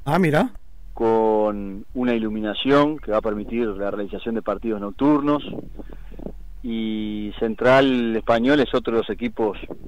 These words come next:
Speaker 2: de nuestro profesionalismo que está apostando hoy a la captación de inversiones y a, y a crecer con un modelo que, que se viene imponiendo paso a paso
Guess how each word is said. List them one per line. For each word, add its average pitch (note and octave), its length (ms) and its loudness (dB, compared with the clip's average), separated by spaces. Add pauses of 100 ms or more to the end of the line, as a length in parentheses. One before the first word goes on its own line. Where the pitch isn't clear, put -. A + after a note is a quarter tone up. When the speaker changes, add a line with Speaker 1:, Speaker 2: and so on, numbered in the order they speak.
(140)
Speaker 2:
de A2 340 -2
nuestro G#2+ 220 -4
profesionalismo A2+ 720 0
que A#2 60 2
está B2 140 4
apostando A#2 640 4 (460)
hoy C3 260 6
a A#2+ 120 8
la G#2+ 100 6
captación A#2 460 0
de A#2+ 60 -2
inversiones D#3 640 4 (100)
y A#2 80 -2
a, G#2 160 4
y G#2+ 80 -2
a A2 80 2
crecer D#3+ 480 4 (1040)
con A2 240 -2
un C3+ 120 0
modelo C#3 400 8
que, A#2+ 420 4
que A#2 100 -2
se B2+ 100 -4
viene C#3 180 4
imponiendo B2+ 840 4 (960)
paso D#3 260 6
a C3+ 60 8
paso F3 480 4